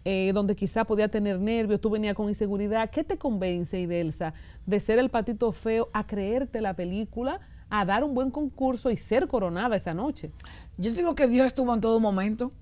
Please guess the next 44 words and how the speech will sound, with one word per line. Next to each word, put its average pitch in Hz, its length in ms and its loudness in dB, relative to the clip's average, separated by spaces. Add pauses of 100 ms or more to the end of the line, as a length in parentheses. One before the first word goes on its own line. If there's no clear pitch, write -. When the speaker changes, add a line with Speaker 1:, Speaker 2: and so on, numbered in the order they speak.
(220)
Speaker 2:
aún 254 320 6
yo 339 100 2
no 330 120 0
conociéndolo 240 540 2
como 185 220 0
lo 170 100 2
conozco 170 440 0
hoy, 147 240 0 (500)
estuvo 262 300 4
en 277 60 6
todo 277 220 6
momento 233 460 4
porque 208 640 0 (460)
yo 226 180 6
no 277 100 4
tuve 262 200 6
a 208 80 4
nadie 196 460 4
que 180 120 2
me, 175 300 2 (100)
que 190 140 4
me 185 120 0
incentivara, 185 680 2
que 202 60 -2
me 180 100 0
motivara, 180 640 2
Speaker 1:
Que 214 60 2
te 196 60 0
diera 226 280 4
como 214 240 0
Speaker 2:
que 233 100 12
me 233 100 10
Speaker 1:
fe. 226 40 8
Speaker 2:
diera 240 200 8
como 247 180 8
esas 254 220 6
palabras 226 420 6
de, 208 220 4
de, 190 260 4
Speaker 1:
Ujú. 175 100 2
Speaker 2:
de 175 140 2
fe, 247 360 4
de 214 120 6
aliento. 180 600 2